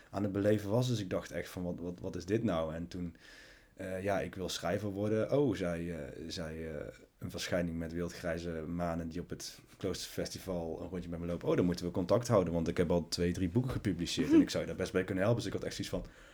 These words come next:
"Wauw." <laughs> Dus ik was op een gegeven moment wel, eh, wel onder de indruk. Vooral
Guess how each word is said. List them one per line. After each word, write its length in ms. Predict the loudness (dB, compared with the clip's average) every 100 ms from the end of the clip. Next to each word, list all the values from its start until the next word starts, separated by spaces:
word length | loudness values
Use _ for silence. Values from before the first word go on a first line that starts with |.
| -20 -20 -20 -12
"Wauw." 600 | -4 -2 0 0 2 2 4 6 6 4 2
<laughs> 680 | 2 4 4 4 -2 -6 -4
Dus 120 | 4
ik 100 | 6
was 220 | 12 12 10
op 140 | 6
een 60 | 6
gegeven 260 | 6 8
moment 160 | 4 4
wel, 340 | 6 8 8
eh, 340 | 6 2 0 -4
wel 220 | 0 2 2
onder 300 | -2 -2 0
de 120 | 4
indruk. 300 | 6 4 2
Vooral 420 | 2 2 4 2